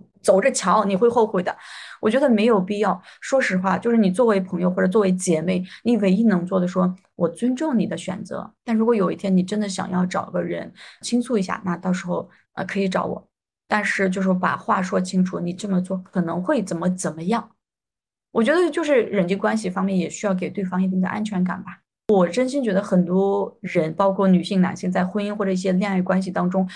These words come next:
为什么长期会存在一个不健康、不合理的关系当中留住、保留，就是持续这种状态？我觉得大多数原因是因为很多人害怕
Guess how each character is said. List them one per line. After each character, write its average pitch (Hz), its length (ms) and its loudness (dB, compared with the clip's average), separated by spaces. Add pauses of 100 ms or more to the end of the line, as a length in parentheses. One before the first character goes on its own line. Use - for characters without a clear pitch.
(120)
为 339 200 2
什 240 140 -2
么 202 120 -2
长 180 280 -2
期 233 220 0
会 226 320 0
存 185 280 -8
在 220 140 -2
一 185 140 0
个 185 320 0 (160)
不 220 80 2
健 233 320 2
康、 220 280 0
不 277 80 0
合 196 220 -2
理 202 60 0
的 185 100 0
关 190 160 2
系 185 100 -4
当 180 160 0
中 190 240 0 (420)
留 185 500 4
住、 196 260 -2
保 180 240 0
留， 160 180 -6
就 214 140 -2
是 180 60 -2
持 - 260 -2
续 196 160 -4
这 202 100 -4
种 180 140 -2
状 175 160 -6
态？ - 240 -10
我 214 160 2
觉 226 100 2
得 262 80 4
大 285 280 -2
多 220 160 0
数 220 160 -2
原 170 200 -4
因 190 120 -2
是 233 100 -6
因 226 60 0
为 233 40 -2
很 208 160 -2
多 190 140 0
人 214 140 -2
害 247 240 -8
怕 208 200 -2